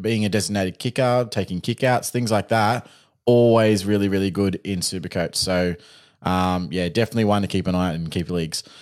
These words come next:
Uh, the other one also who has a potential <laughs> to actually debut, I'm serious, there could be three brand new debutants from last year's draft from the Sydney Swans,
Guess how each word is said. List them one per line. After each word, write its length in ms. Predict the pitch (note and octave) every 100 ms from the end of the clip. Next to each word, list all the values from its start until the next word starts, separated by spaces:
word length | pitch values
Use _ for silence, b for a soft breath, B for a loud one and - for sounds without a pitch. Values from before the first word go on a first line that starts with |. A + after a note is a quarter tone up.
| B B B
Uh, 460 | - B2 B2+ C3 C3
the 160 | C3
other 160 | D3 G#3+
one 160 | A3 -
also 480 | C#3 F3+ - F#3
who 140 | C3+ B2+
has 200 | A#2 A2+
a 60 |
potential 520 | A2 G#2+ - A2+ G#2 A2
<laughs> 0 |
to 200 | - B2
actually 500 | A#2 - - A2 A2+
debut, 480 | G#2+ G#2+ G2+ G#2 D#3 B B -
I'm 160 | C3+
serious, 440 | D3 F3+ E3 G#2+ -
there 140 | C3+
could 280 | C3 E3 D#3
be 140 | D3+
three 640 | C#3+ - - C#3 C#3+ C#3+ - b b
brand 280 | - A#2+ D#3
new 160 | E3 D3+
debutants 760 | A#2+ A2 G#2+ G#2 G#2 C#3+ - b b b _
from 400 | - A#2 A#2+ A#2
last 320 | A2+ A2 -
year's 160 | A2
draft 320 | - G#2+ F#2+ -
from 160 | G2+
the 60 | G2+
Sydney 260 | - G#2
Swans, 420 | F#2+ G2 G2 B2